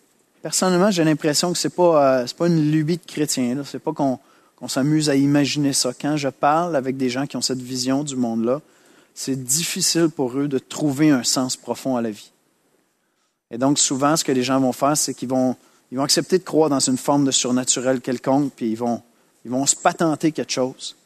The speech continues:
qui va donner un sens. Ils vont au moins s'inventer, même si, quand tu jases, euh, sérieusement avec eux, ils vont dire, « Ben, écoute, ça, c'est le mien, ça, c'est le tien. » Donc, dans le fond, on,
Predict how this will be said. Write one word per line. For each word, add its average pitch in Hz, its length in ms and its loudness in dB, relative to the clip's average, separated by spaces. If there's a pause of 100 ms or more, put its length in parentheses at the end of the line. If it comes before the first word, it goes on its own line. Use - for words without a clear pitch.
(420)
qui - 80 -14
va 135 120 -2
donner 139 280 4
un 131 100 4
sens. - 580 -2 (380)
Ils 110 80 -10
vont 131 160 0
au 139 40 4
moins 165 180 4
s'inventer, 151 840 2 (160)
même 175 200 2
si, 180 380 2 (340)
quand 135 140 -6
tu - 160 -4
jases, 151 460 4 (460)
euh, 117 100 -2
sérieusement 151 560 4
avec 135 340 0
eux, 151 240 4 (520)
ils 117 80 -10
vont 131 120 -2
dire, « 131 180 0
Ben, 131 140 2
écoute, 123 340 -4
ça, - 200 -2
c'est 135 140 0
le 127 80 2
mien, 135 180 4
ça, 143 160 0
c'est - 140 0
le 117 80 -4
tien. » 135 260 -2
Donc, 123 180 0
dans 120 100 -2
le 113 60 -6
fond, 117 380 -4
on, 98 60 -16